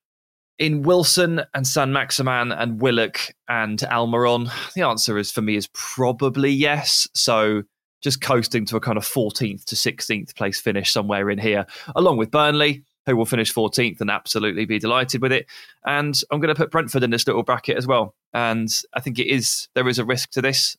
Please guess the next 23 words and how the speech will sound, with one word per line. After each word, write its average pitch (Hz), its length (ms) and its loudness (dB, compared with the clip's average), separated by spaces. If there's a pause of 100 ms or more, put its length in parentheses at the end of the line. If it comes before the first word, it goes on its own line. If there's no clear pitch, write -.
Um, 107 420 -2 (520)
I 117 60 -4
do 143 260 2
think 139 300 -4
that 123 100 0
a - 40 -2
bad 110 240 -2
start - 320 0
could 117 140 -8
cripple 113 300 -4
them. 113 220 -4 (100)
I 123 60 -10
do 127 240 0
think 117 160 -2
they 110 80 0
might 113 220 2
be 113 120 2
a 107 40 0
little 107 200 0
bit 113 180 -4
naive 113 460 0
at - 120 -6
times, 107 580 -2